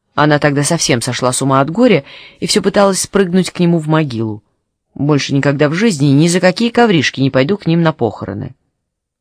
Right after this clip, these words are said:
«Я понимаю, во всём есть и хорошие стороны, и плохие», сказала Эвелин.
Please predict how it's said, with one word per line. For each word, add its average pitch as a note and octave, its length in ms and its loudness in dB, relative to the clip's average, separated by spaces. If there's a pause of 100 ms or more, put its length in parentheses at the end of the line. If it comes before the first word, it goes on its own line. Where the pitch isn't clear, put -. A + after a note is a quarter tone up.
(360)
«Я F#3 400 0
понимаю, G#3 580 -2 (800)
во B3+ 140 4
всём D#4+ 240 0
есть A3 240 0
и F3 40 -4
хорошие F#3 420 -2
стороны, B3 500 2
и E3 40 -2
плохие», A#3 680 -2 (540)
сказала B2 520 -4
Эвелин. A2+ 480 -6